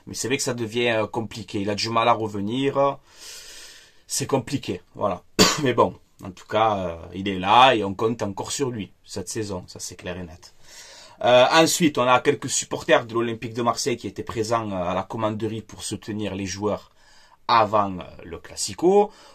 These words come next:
On a une déclaration de Marquinhos, le défenseur de, du Paris Saint-Germain, qui te dit, euh, un Classico... Euh, ça ne se joue pas, ça se gagne. Bon, ben là, pour le coup, les gars, on peut pas lui donner tort. Nous, c'est, c'est la même chose. On va jouer le Classico, euh,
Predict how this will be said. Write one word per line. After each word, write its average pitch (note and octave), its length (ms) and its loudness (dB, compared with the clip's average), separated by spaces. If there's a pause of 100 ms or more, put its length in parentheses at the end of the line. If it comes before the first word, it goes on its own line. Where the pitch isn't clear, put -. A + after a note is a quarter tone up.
On A2 100 -4
a A#2 60 2
une B2 160 0
déclaration C#3 680 2
de A2 140 -2
Marquinhos, C3+ 720 0
le F#2 60 -10
défenseur G2 640 -6
de, F2 240 -8
du - 120 -12
Paris G2+ 220 -6
Saint-Germain, A2 560 -2
qui - 160 -14
te - 80 -10
dit, G#2 340 -6
euh, F#2 120 -4 (320)
un G2+ 100 -4
Classico... A2+ 760 -2
Euh, E2 100 -6 (340)
ça A2 220 -2
ne G#2+ 40 -4
se A#2 180 -2
joue G#2+ 180 -6
pas, G2+ 400 2
ça - 160 -4
se - 160 -4
gagne. A2+ 320 -2 (160)
Bon, F2 180 -8 (200)
ben - 120 -20
là, F#2 140 -10
pour G2+ 160 -10
le - 80 -6
coup, A2 160 -12
les G2 140 -6
gars, F#2+ 140 0
on F2+ 60 -6
peut F#2 140 -10
pas G2+ 140 0
lui G2+ 100 -2
donner F#2+ 240 -6
tort. - 380 -2 (180)
Nous, F#2+ 100 -10
c'est, - 240 -10
c'est - 160 -8
la F#2+ 100 -6
même F2+ 160 -6
chose. A#2+ 360 -4 (300)
On E2+ 60 -8
va F#2 120 -4
jouer G2+ 240 -4
le G#2+ 80 -2
Classico, A2 720 -2
euh, D#2 80 -6